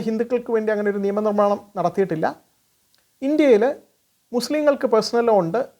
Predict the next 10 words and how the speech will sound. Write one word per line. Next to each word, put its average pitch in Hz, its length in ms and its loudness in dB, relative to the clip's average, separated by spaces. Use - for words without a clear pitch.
അതിനകത്തും 247 500 2
വളരെ 214 240 2
വിവേചനപരമായിട്ടുള്ള 214 1000 2
പല 202 180 0
കാര്യങ്ങൾ, 185 280 0
സ്ത്രീകൾക്ക്, 240 540 2
ഏഹ്, 196 120 -6
എതിരായിട്ടുള്ള 202 540 2
കാര്യങ്ങൾ, 180 260 0
ഭരണഘടനാ 214 480 -2